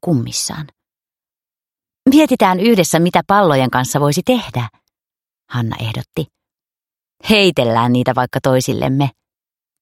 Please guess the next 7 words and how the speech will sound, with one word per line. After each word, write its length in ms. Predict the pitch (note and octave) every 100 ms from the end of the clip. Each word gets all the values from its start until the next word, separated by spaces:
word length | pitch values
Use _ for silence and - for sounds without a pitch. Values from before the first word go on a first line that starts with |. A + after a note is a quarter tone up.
| _ _ _ _ _ _ _ _ _ _ _ _ _ _
Hanna 280 | - A#3 G3+
heitti 320 | C#3+ C3+ -
vilttitossulle 600 | C#3 E3 B2+ A#2+ - B2 B2 -
punaisen 560 | A#3+ B3 G#3 F3+ D3
vedellä 300 | C#3+ C#3+ A#2+ A#2+
täytetyn 440 | A#2 A#2+ C3+ C#3+
pallon. 440 | - G#2+ G2 D3